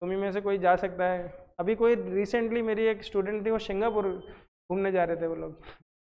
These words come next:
मैंने कहा, "यार कैसा परिवार है, बताओ, बच्चों के school चल रहे हैं, test के लिए लोग रो रहे हैं।" <laughs> और वो मैडम बोल रही थी, "Sir, we are coming from the Singapore, so can we keep the class after one e-, one week?" मैंने कहा, "वाह, वाह, वाह।" <laughs> देखो ध्यान से,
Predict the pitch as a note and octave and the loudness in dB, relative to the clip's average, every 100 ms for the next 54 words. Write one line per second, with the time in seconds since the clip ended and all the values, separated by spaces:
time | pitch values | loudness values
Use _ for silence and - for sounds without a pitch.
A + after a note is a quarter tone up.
0 | _ _ _ _ D#3+ F3 F#3+ G3 G3 F#3 | _ _ _ _ -2 0 2 2 2 -2
1 | E3+ F#3+ F#3+ F3+ F#3 F#3+ F3+ G3 F#3 F#3+ | -2 0 2 6 6 6 4 2 2 2
2 | G3+ G3+ G3+ G#3 G3+ G3+ F#3+ G3+ G#3+ G#3 | 2 2 0 2 4 4 4 4 2 2
3 | F#3+ F#3 F#3+ G3+ G3+ G3 G3 F3+ F3 G3+ | 0 0 0 2 2 2 2 2 2 2
4 | F#3+ - - A3+ F3+ A3 G3+ G3 - - | 0 -4 4 6 6 2 0 -4 -14 -20
5 | _ _ _ E3 F3+ G3 F#3 F#3+ F#3+ G3+ | _ _ _ 0 2 2 4 4 4 4
6 | G3 G3 A3+ G3+ F#3+ G3+ G3+ F3+ G3+ G3 | 6 8 6 4 4 4 4 0 0 -2
7 | G3+ G3 F#3 F3+ G3+ G3+ G3 G3 F3+ F#3 | -2 -2 -2 2 2 2 -2 -4 -2 -2
8 | B3 G#3 G#3+ A3 G3 F#3 G3+ F#3+ F3+ F#3 | -2 0 0 0 4 4 6 0 -2 -2
9 | E3 E3+ F#3 F3+ E3+ F3 F#3+ F#3 F3+ - | -2 0 0 -2 0 0 0 0 -2 -6
10 | - _ _ _ _ _ _ - F#2 F#2+ | -20 _ _ _ _ _ _ -16 -10 -4
11 | F#2 F2+ F2+ F#2 B1 - - - - - | -2 0 0 -2 -6 -8 -12 -16 -12 -10
12 | D3+ - - - _ _ _ _ _ G#3+ | -10 -12 -20 -20 _ _ _ _ _ 4
13 | B3 A#3+ G#3 F3 | 6 6 4 0